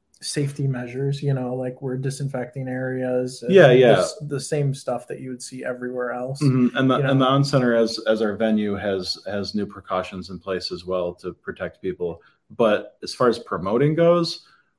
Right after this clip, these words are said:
Speaker 2: we're kinda doing the same old channels. Uh, we're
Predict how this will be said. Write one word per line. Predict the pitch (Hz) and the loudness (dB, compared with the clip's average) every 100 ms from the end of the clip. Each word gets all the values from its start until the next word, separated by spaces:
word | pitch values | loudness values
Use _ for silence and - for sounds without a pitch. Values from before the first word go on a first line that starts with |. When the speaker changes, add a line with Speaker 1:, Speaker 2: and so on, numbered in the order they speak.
| - | -8
Speaker 2:
we're | 113 | -6
kinda | 165 160 | 0 0
doing | 143 147 147 | 2 2 4
the | 143 139 139 - - _ | 4 2 0 -10 -20 _
same | - - 139 | -12 -2 2
old | 139 127 | 4 2
channels. | - 123 113 90 90 98 | -2 -2 -2 -4 -6 -4
Uh, | 92 87 - | -2 -2 -4
we're | 98 92 | -6 -6